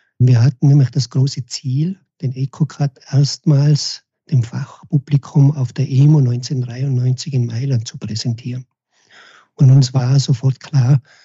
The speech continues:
dass es eine Weltneuheit ist, das ganze Werkzeug. Deshalb mussten wir auch eine Gebrauchsmusteranmeldung zuvor noch machen. Und dieses haben wir, wenn ich mich richtig erinnere, zehn Tage vor der Messe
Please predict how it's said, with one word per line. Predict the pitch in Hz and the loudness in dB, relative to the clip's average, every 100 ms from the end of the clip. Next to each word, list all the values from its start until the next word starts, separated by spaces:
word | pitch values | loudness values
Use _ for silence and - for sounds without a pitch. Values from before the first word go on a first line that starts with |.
| _ _ _ _ _ | _ _ _ _ _
dass | 127 | -2
es | - - | -2 -2
eine | 131 | 0
Weltneuheit | 113 135 - 127 113 110 113 - | 2 0 0 -2 0 -4 -6 -8
ist, | 135 | -10
das | 131 | -10
ganze | - 139 131 131 | -4 -4 -2 0
Werkzeug. | 131 - - 147 - _ _ _ _ | -2 -4 0 0 0 _ _ _ _
Deshalb | 135 - 127 - | -2 2 0 2
mussten | 147 139 - 143 | -2 -2 0 0
wir | 127 127 | 2 -2
auch | 131 | -2
eine | 135 123 | 0 -2
Gebrauchsmusteranmeldung | 123 117 - 120 143 - - 131 123 - 135 131 117 117 123 131 113 | -4 -8 -6 -2 -2 -4 0 2 2 -4 -8 -4 -4 -4 -8 -10 -14
zuvor | - - - 123 | -16 -18 -6 -2
noch | 135 | 2
machen. | 131 127 127 151 151 _ - - - _ | 4 2 0 -4 -4 _ -20 -20 -20 _
Und | _ 139 127 - _ _ _ | _ 4 4 0 _ _ _
dieses | - 135 - 131 - - _ _ _ | 0 0 2 -2 -2 -14 _ _ _
haben | - 143 | 2 4
wir, | 143 117 - _ _ _ _ | 4 2 -4 _ _ _ _
wenn | _ 135 | _ 2
ich | |
mich | 123 | 2
richtig | 123 127 156 | 2 -2 -2
erinnere, | 127 120 143 | 0 2 2
zehn | 135 139 135 | 2 0 0
Tage | 120 127 131 | 0 -2 0
vor | 135 | 2
der | 127 | 2
Messe | 127 - 139 | 0 0 0